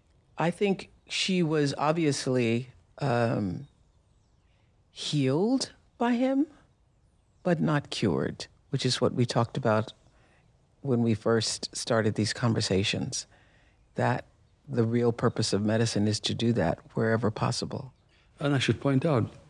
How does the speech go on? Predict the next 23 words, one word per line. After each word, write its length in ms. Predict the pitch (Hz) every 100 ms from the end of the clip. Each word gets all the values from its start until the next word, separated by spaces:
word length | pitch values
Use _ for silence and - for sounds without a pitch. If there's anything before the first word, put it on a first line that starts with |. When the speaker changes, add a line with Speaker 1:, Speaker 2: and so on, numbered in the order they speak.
| - -
Speaker 2:
he 220 | - 214
was 220 | 190 117
healed 420 | - 113 - - - - _
by 260 | - 107 107
her, 400 | 92 165 120 104 - - _ _ _ _ _ _ _ _ _ _ _ _ _ _ _ _ _ -
but 240 | 127 113 - - -
would 160 | 131 113
never 280 | 120 107
be 160 | 104 -
cured. 300 | - - - - - _ _ _ _ _ -
Speaker 1:
But 160 | 123
would 140 | 120 110
never 240 | 110 123
be 160 | - 143
cured. 240 | - 117
Speaker 2:
Yeah, 200 | 117 123
I 40 | 110
mean, 160 | 110
his 560 | 104 127 117 110 - - - - - _ -
tortured 520 | - 123 - 113 101
love 300 | 110 117 104
till 260 | - 123 110
then, 580 | 117 113 107 101 101